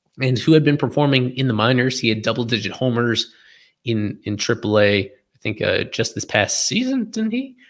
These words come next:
Uh, ten home runs in just fifty-nine games in the minors this past year. So he was, he was well on pace for twenty twenty-five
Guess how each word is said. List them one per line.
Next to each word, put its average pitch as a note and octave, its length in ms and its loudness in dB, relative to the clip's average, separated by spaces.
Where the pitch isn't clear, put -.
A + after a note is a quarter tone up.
Uh, A2 260 6
ten D3+ 280 4
home C3+ 200 6
runs B2 240 4
in A2+ 360 0
just - 260 0
fifty-nine C#3+ 520 4
games A2+ 460 0
in A2 60 -2
the G2+ 60 -2
minors G2 480 -4
this A2 160 -8
past G2+ 260 -2
year. E2 100 -6
So - 140 -8
he A#2+ 160 2
was, A#2 240 0
he C3 60 -8
was B2+ 220 -2
well C3 420 4
on A#2+ 160 -2
pace C3 300 2
for - 340 -10
twenty A#2+ 360 0
twenty-five G#2+ 840 2